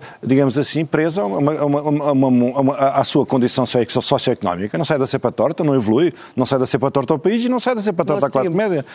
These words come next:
Speaker 2: os
Speaker 1: E, portanto, é
Speaker 2: portugueses
Speaker 1: preciso sair deste,
Speaker 2: cortarem
Speaker 1: deste ciclo.
Speaker 2: diretamente em despesas diretas de saúde, trinta por cento das despe-, é, é uma de, é uma das percentagens mais elevadas dos países da O C D E. Isto quer dizer alguma coisa? Nós, por exemplo, temos setores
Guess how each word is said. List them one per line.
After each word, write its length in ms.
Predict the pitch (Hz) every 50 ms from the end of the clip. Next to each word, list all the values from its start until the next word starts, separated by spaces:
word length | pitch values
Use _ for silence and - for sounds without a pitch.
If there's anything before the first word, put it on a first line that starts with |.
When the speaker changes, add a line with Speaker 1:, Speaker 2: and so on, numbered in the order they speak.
| - -
Speaker 2:
os 100 | 175 -
Speaker 1:
E, 40 | 131
portanto, 280 | - - - 131 127 -
é 80 | 147
Speaker 2:
portugueses 100 | - 156
Speaker 1:
preciso 200 | - - 147 -
sair 220 | - 151 143 139 139
deste, 140 | 131 143 165
Speaker 2:
cortarem 420 | 170 156 143 143 143 139 139 - -
Speaker 1:
deste 260 | - - 131 147 220
ciclo. 180 | 240 233 - 214
Speaker 2:
diretamente 800 | 214 208 208 208 208 - 202 180 175 165 151 139 131 131 - 135
em 100 | 156 156
despesas 520 | - - - - 214 190 170 185 175 165
diretas 640 | 156 165 226 220 214 196 202 196 180 - - 170 -
de 100 | - -
saúde, 460 | - - 170 156 151 156 165 - - - -
trinta 320 | 214 208 220 202 - -
por 120 | 160 - -
cento 300 | - - 165 151 - - - - - - _
das 100 | - 151
despe-, 280 | - - - - 185 -
é, 240 | 175 190 196 - -
é 40 | 190
uma 140 | 185 196 190
de, 200 | 160 180 185 -
é 100 | 170 185
uma 360 | 190 185 180 175 180 180 175
das 160 | 170 165 170 - - - - - - -
percentagens 600 | - - - 196 180 170 175 170 160 160 165 160 160
mais 280 | 170 196 202 196 180
elevadas 560 | 185 185 175 160 170 151 143 151 165 196 - - _ - - - -
dos 100 | - -
países 400 | - - 196 180 170 165 165 165
da 80 | 165 165
O 60 | 151
C 180 | - - 165 151
D 260 | 151 139 123 120 131
E. 40 | -
Isto 200 | - 214 - -
quer 160 | - 269 240 202
dizer 280 | 190 185 160 180 160
alguma 300 | 147 139 135 135 151 139
coisa? 320 | - - 120 110 117 135 - - - - - -
Nós, 100 | 440 392
por 60 | -
exemplo, 160 | - 180 156 -
temos 220 | 254 254 - -
setores 640 | - 233 214 - - - 131 110 110 110 - -